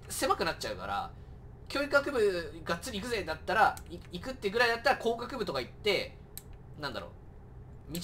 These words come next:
の幅広げといた方が俺はいいと思う。ね。はい。ということで、あ、でもあれか、学校の、小学校の先生とかだったら、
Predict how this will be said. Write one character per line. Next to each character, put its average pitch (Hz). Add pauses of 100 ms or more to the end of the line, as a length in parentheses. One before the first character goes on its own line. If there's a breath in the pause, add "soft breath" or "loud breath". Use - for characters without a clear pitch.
の 208
幅 202
広 214
げ 220
と 247
い 226
た 170
方 123
が 101
俺 113
は 135
い 175
い 147
と 104
思 92 (720)
う。 -
ね。 117 (440)
は -
い。 - (560)
と 208
い -
う 208
こ 220
と 214
で、 131 (120)
あ、 123
で 123
も 107
あ 110
れ 156
か、 175
学 135
校 240
の、 226
小 254
学 320
校 175
の 135
先 131
生 135
と 120
か 113
だ 104
っ 101
た 95
ら、 95